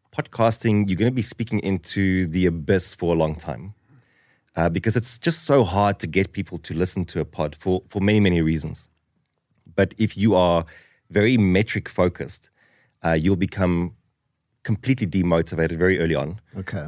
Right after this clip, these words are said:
Speaker 1: And you'll never hit twenty episodes, which, by the way, you've probably done your research and you know that twenty episodes is where most people stop recording.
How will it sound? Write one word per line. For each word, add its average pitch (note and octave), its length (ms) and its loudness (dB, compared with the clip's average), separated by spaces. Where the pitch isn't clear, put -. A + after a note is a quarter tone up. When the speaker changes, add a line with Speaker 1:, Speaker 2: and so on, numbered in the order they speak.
Speaker 1:
And G#2+ 100 4
you'll A2+ 100 6
never C3+ 200 6
hit A#2 200 -2
twenty G#2 200 0
episodes, D#2+ 420 -6
which, G2 160 -6
by G#2+ 160 4
the A#2+ 80 2
way, F2+ 440 2
you've G#2 160 -4
probably A2+ 140 0
done F#2+ 120 2
your E2+ 120 2
research E2+ 480 0
and E2+ 100 0
you F2 60 2
know F#2 180 4
that E2+ 160 0
twenty G#2 240 2
episodes E2 460 -2
is D#2 100 -12
where F#2 160 2
most F#2 400 2
people D#2 520 -4
stop - 380 -4
recording. D#2+ 500 -4